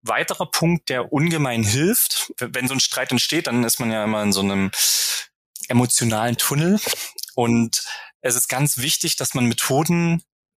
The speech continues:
erlernt, wenn man sie noch nicht erlernt haben sollte, sich selber in einen positiven mentalen Zustand zu versetzen. Denn wenn ich in diesem Tunnel bin, voll Wut, voller Vorurteile oder Vorwürfe, äh, ist es ganz, ganz schwer,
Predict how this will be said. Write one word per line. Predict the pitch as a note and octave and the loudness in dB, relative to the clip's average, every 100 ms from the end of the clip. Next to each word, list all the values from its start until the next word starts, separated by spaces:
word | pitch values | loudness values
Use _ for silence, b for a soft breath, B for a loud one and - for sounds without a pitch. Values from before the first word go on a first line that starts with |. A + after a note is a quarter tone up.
| - | -2
erlernt, | B2 A2+ G#2+ A2+ F3+ G3+ | 0 2 0 0 0 0
wenn | C3 D3 | 0 0
man | C#3 | 0
sie | B2+ | 0
noch | B2+ A#2+ - | -2 -2 -4
nicht | C3 C3+ B2 - | -2 2 2 2
erlernt | B2 A#2+ B2 | 2 0 -2
haben | A#2+ A2+ | 0 0
sollte, | G#2+ G#2+ C3+ - F3 F3 B - | 0 0 -2 0 -2 -2 B -2
sich | B2 - | -2 0
selber | A#2+ C3+ C3 | 0 0 2
in | A#2+ | 2
einen | A#2 - | 0 0
positiven | - C3+ C3 B2+ A#2 A#2+ A#2 | 0 0 -2 -2 0 2 2
mentalen | B2 A#2 - A#2+ A#2 A2+ | 0 0 0 -2 0 0
Zustand | - B2 A#2+ G#2 | 0 0 0 -2
zu | - | -2
versetzen. | F#2 F2 E2+ - F2 B B B B | -2 -2 -2 -2 -2 B B B B
Denn | A2+ A2+ | 0 2
wenn | C3+ | 2
ich | C3+ | 0
in | |
diesem | A#2+ A#2 A2+ | 0 -2 -4
Tunnel | F3+ F3 B2+ | -2 0 0
bin, | A2 G2+ | 0 0
voll | - A#2+ A2+ G#2 | 2 0 0 -2
Wut, | A2+ A2 A#2+ C#3+ C#3 - | -2 0 2 2 2 0
voller | - A#2 A2 A2 A2 A2+ | 0 0 0 0 0 0
Vorurteile | - - C3 A#2+ A#2 - A2 A2 A2 | 0 2 0 0 0 -2 0 0 0
oder | G#2 G2+ | 0 2
Vorwürfe, | - C#3 C#3 A#2+ A#2+ A#2 - C3 D#3 B B B B A2+ - - | 0 2 0 0 0 0 0 -2 0 B B B B -4 -6 -2
äh, | A2 - | 0 2
ist | - | 0
es | C3 - | 0 -2
ganz, | A2+ D3 E3+ - | -2 0 2 0
ganz | C#3+ C#3 - | -2 -2 0
schwer, | - A#2 A#2 C#3 D3 C#3+ | 0 0 0 0 0 -2